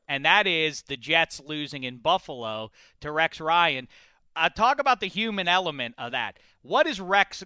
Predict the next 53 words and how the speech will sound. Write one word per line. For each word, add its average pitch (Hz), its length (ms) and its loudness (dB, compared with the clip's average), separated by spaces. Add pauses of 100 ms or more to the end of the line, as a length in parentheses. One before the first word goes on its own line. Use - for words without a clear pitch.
(100)
saying 175 560 -2
this 160 220 -8
week 156 300 -10
to 147 100 -12
Buffalo? 123 800 -8 (440)
Uh, 147 340 0 (120)
do 147 80 -12
you 160 120 -10
give 151 200 -6
them 143 180 -4
a 107 40 -14
shot 147 480 0 (260)
at 165 260 2
home? 170 600 -4
I 147 80 -6
mean, 143 160 -10
Rex 220 240 -8
Ryan 160 340 -2
leaves 202 300 -8
New 214 120 -8
York. 147 440 -10
The 143 100 -12
regime 160 500 -6
that 185 140 -8
takes 175 260 -4
over 170 280 -4
for 139 220 -8
him 135 80 -12 (260)
has 196 320 6
this 208 220 0
team 208 240 -6
on 180 160 0
a 151 40 -6
roll. 156 480 0 (200)
He's 208 200 -8
gotta 190 280 8
have 156 160 4
a 139 60 -6
chip 165 260 -4
on 139 140 0
his 135 100 -10
shoulder 151 300 -4
and 139 80 -14
say, 131 160 -4
"Hey, 139 300 -2
I 135 120 -2
know 165 120 0
it 160 80 -4
doesn't 131 300 -8
save 165 400 -4
our 175 120 -2
season, 180 520 -8 (300)
but 147 280 2